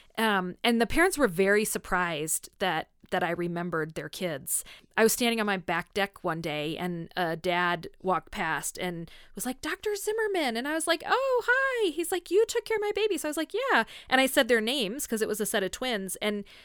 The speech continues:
he was totally surprised that I remembered who his babies were, but I, I remembered who they were. And I think the nicu is a very special place in the hospital. It's different than, than the rest of the hospital.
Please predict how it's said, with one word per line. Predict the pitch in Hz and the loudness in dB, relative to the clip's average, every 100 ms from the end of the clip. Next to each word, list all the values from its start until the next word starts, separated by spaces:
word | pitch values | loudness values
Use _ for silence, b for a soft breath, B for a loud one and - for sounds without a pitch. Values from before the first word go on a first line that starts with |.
| b b _ | b b _
he | 277 | 0
was | 269 - - | 0 -2 -4
totally | - - 254 269 262 | -2 4 4 4 0
surprised | - - 262 196 185 - | -4 2 2 4 0 0
that | 180 | 0
I | 180 185 185 196 b b b b - | 2 2 -2 -4 b b b b 0
remembered | 214 202 190 190 185 | 2 2 4 2 2
who | 202 | -2
his | 180 185 | -2 -2
babies | - 233 226 170 | -2 -2 -2 -6
were, | 160 147 | -6 -4
but | 165 190 _ | -2 -4 _
I, | 180 - | -6 -4
I | 185 | -4
remembered | 185 208 214 233 240 | 0 0 0 -2 -2
who | 247 | -4
they | 233 | -4
were. | 220 277 190 147 | -2 -2 -2 -6
And | - 202 196 190 - - _ _ _ - - | -6 -4 -4 -8 -14 -20 _ _ _ -20 -4
I | - | -2
think | 339 | 2
the | 339 | 4
nicu | 381 269 285 | 4 2 2
is | 277 247 | 2 0
a | |
very | 185 202 214 220 | 2 4 4 2
special | - 208 - 202 | 0 -2 0 -4
place | - 185 190 - | -2 -2 -2 -4
in | 208 | -4
the | 170 | -4
hospital. | 160 165 - 240 277 359 427 B B B B - | -6 -8 -6 -4 -2 -4 -6 B B B B 2
It's | 233 - | 2 2
different | 196 226 247 247 214 - | -2 2 2 2 -2 0
than, | 214 190 185 180 175 _ | -2 -2 -4 -6 -8 _
than | - 190 | -4 -2
the | 185 | 0
rest | 175 165 | -2 -2
of | 190 | -6
the | 180 | -6
hospital. | 170 - 180 170 | -8 -6 -4 -6